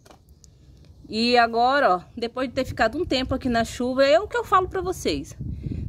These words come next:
Dá um jeitinho aí, coloca eles aí que eles hidratam e fica bem bonito. Essa suculenta, quando eu coloquei aqui, vocês viram o tamanho, né? Se você voltar uns vídeos atrás aí, vocês vão ver.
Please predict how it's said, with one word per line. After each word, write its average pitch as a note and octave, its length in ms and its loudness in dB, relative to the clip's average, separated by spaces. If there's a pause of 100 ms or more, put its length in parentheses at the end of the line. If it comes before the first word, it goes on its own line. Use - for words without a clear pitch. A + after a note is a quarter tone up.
Dá C4 100 -2
um G#4 100 2
jeitinho B3+ 560 4
aí, A#3 380 -4
coloca B3+ 480 -2
eles A#3 280 -4
aí A3 120 -2
que D4 100 -6
eles C#4+ 200 2
hidratam B3 480 0
e - 20 -12
fica C#4+ 220 0
bem A#3+ 160 -4
bonito. E4+ 460 0 (680)
Essa B3 240 0
suculenta, D#4+ 560 2
quando D#4+ 320 2
eu F4 80 4
coloquei C4+ 380 2
aqui, B3 140 -8
vocês D4+ 360 0
viram D4+ 160 2
o F4 40 -2
tamanho, E4 460 -4
né? A#3 220 -2 (100)
Se - 120 -18
você A3 280 -4
voltar A3 420 0
uns G#3+ 260 -2
vídeos G3 440 -8
atrás F3+ 520 -4
aí, F3+ 160 -2
vocês A3+ 180 -10
vão C4 180 -2
ver. A#3 280 0